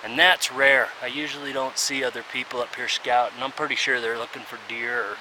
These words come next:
they're looking for game because they, you know, the one guy has deer stickers in his window. I'm pretty sure that's what they're after. So I guess it's just getting more and more popular. More and more people are getting out and looking in the summer, and so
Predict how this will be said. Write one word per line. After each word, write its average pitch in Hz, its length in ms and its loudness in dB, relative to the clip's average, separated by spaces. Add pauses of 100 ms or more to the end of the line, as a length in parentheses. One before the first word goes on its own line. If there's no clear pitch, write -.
(420)
they're 120 100 -4
looking 135 220 -6
for 113 200 -10
game 117 380 -4
because - 380 -8
they, 110 260 -4 (760)
you 110 60 -8
know, 110 140 0
the 110 80 0
one 113 160 0
guy 113 160 8
has 107 420 2 (220)
deer 113 220 -4
stickers - 440 -8
in 113 80 -6
his 104 180 -6
window. 107 480 -2
I'm 104 100 -10
pretty 101 200 -10
sure 110 300 -4
that's 104 320 -8
what 113 120 -14
they're 107 160 -6
after. 110 380 -6 (140)
So 113 140 -8
I - 1200 -14
guess 135 240 4
it's - 120 -2
just 143 220 -6
getting 139 260 -6
more 135 220 -2
and 131 80 -6
more 135 160 -4
popular. 143 480 2
More 131 200 -6
and 135 60 -8
more 131 200 -6
people 139 300 -8
are 127 140 -6
getting 131 280 -6
out 135 200 2
and 117 120 -8
looking 135 280 -6
in 127 120 -8
the 120 40 -8
summer, 139 440 -6
and 113 100 -6 (1080)
so - 100 -14